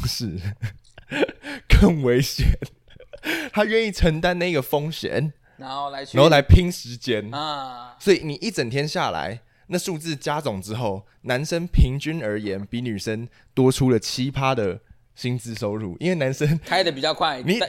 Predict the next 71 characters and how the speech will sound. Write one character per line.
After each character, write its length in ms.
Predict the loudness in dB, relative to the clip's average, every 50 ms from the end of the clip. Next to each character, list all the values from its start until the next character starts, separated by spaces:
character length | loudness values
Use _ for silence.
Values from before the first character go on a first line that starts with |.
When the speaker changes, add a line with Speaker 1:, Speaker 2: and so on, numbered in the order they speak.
| -4 -2
Speaker 2:
接 180 | 2 4 4 6
的 80 | 4
课 180 | 4 4 2 2
比 80 | 2 0
较 120 | -2 -2
多。 340 | -2 -2 -4 -4 -6 -2 2
Speaker 1:
对， 300 | 4 6 6 4 2 -2 0
你 140 | 2 2 4
假 200 | 6 8 8 8
如， 320 | 8 6 4 2 0 -4 -8 _ _ _ _ _ _ _ _ _
你 180 | -6 -4 0 2
假 140 | 4 4 2
如 60 | 2
身 160 | 2 0 -2
边 100 | -2 -2
有 160 | -4 -4 -8 -12 _ _ _ _ _
男， 280 | -6 -2 -2 -2 -2 -4 -8 -10
男 180 | -8 -6 -2
生 180 | 0 2 2 4
朋 180 | 2 2 2 2
友， 280 | 2 2 0 0 -4 -8 _ _
然 120 | -2 2 2
后 40 | 4
还 60 | 4
有 40 | 2
女 140 | 2 0
生 120 | 0 0 0
朋 100 | 2 0
友 60 | 0
都 140 | 0 -2 -2 -2
是 100 | -2 0
驾 180 | 0 0 0
驶， 160 | -2 -4 -6
你 120 | -6 -2 0
去 100 | 2 4
看 180 | 6 6 6
他 80 | 6 4
们 80 | 2 0
开 180 | 0 0 0
车， 300 | 0 -2 -4 -6 -6 -8 -12 _ _ _ _
我 120 | -4 -2 0
猜 160 | 2 2 2
你 100 | 2 2
大 140 | 2 4 4
概 80 | 4
就 120 | 4 4 4
会 120 | 4 4
有 100 | 4 4
点 160 | 2 0 0
概 180 | 0 2 2 2
念。 240 | 0 -2 -4 -4 -6 -8 -12 -20 -16 -2
那 120 | 4 4
个 80 | 6 6
有 140 | 8 6 6
些 140 | 6 6 6
男 180 | 6 6 6
生 140 | 6 4 4
开 220 | 6 6 6 6
车， 160 | 4 4 4 2
你 120 | 4 4
在 100 | 2 4
车 140 | 4 4 4
上 120 | 4 4
你 60 | 2
会 60 | 0 0
想， 200 | 0 0 0 0 0 0 -2 -2 -6 -8 0 6
<laughs> 380 | 6 6 6 6 2 -8 -4 0
靠 180 | 4 6 6 6
腰， 200 | 4 2 -2 -6 -10 -16 -16 -8
靠 180 | -4 -2 0 0
腰， 260 | 2 2 2 0